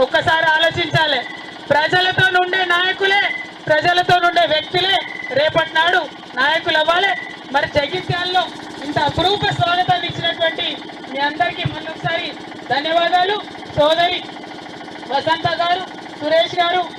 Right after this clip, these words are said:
అట్లనే ప్రియాంక గారు, మరి మన జిల్లా పెద్దన్న కొప్పుల ఈశ్వరన్న గారు, గౌరవనీయులు జిల్లా అధ్యక్షులు విజయసాగరరావు గారు, వేదిక మీద ఉన్న బాపిరెడ్డి గారు, స్థానిక నాయకులందరికీ కూడా నమస్కారం చేస్తూ మళ్ళొకసారి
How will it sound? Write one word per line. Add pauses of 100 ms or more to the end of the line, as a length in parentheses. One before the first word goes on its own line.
(260)
అట్లనే (100)
ప్రియాంక (160)
గారు, (380)
మరి
మన (420)
జిల్లా
పెద్దన్న (1300)
కొప్పుల (120)
ఈశ్వరన్న
గారు, (480)
గౌరవనీయులు
జిల్లా
అధ్యక్షులు
విజయసాగరరావు
గారు, (440)
వేదిక
మీద
ఉన్న
బాపిరెడ్డి
గారు,
స్థానిక (460)
నాయకులందరికీ
కూడా
నమస్కారం
చేస్తూ (440)
మళ్ళొకసారి